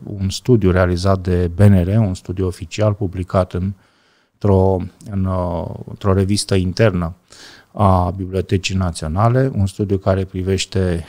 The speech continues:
uh, operațiunile, uh, legate de rezervele de aur ale României în perioada comunistă. Uh, în episodul de astăzi, uh,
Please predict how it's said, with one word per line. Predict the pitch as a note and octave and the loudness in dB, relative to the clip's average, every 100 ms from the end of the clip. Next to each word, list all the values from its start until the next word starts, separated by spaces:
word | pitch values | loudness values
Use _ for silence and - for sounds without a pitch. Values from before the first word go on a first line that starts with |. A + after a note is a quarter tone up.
| - | -6
uh, | A2+ F2+ E2+ E2+ E2+ F2 - | -2 0 0 -2 -6 -8 -2
operațiunile, | G2+ - F#2 F#2+ - G#2+ G2+ F#2+ F2+ F2+ F#2+ - | 0 2 2 2 2 2 2 2 0 -2 -6 -14
uh, | G#2 F#2 F2+ | -12 -6 -2
legate | F#2 G2 F#2+ G2+ | 0 0 0 -2
de | F#2 F#2+ F2+ F2+ F2+ F2+ | -4 -2 -2 -2 -4 -4
rezervele | F2 F2 F#2+ F#2 F2+ F2+ | -4 -2 -2 -2 -2 -2
de | F#2 | 0
aur | F#2 F#2 F#2 | 2 2 0
ale | F2+ | 0
României | F#2+ F#2 F2+ F#2 F2+ F2 - _ _ _ - | -2 -2 0 -2 -2 -6 -10 _ _ _ -2
în | G2 | 0
perioada | F#2+ G2 F2+ F2+ | 2 2 2 -2
comunistă. | - E2+ F2 C#3 - D3+ D3 _ _ - - - - - _ _ _ | -4 -4 0 -2 0 0 -2 _ _ -20 -20 -20 -20 -20 _ _ _
Uh, | B2+ B2+ A#2+ A#2+ A#2+ | 4 6 6 6 6
în | C#3+ | 6
episodul | C#3 B2 - A#2+ G2 | 6 2 -2 -2 2
de | |
astăzi, | A2+ C3+ - A#2+ G#2+ G#2 G#2 | 2 2 0 0 0 -2 0
uh, | G#2+ G2+ | 2 0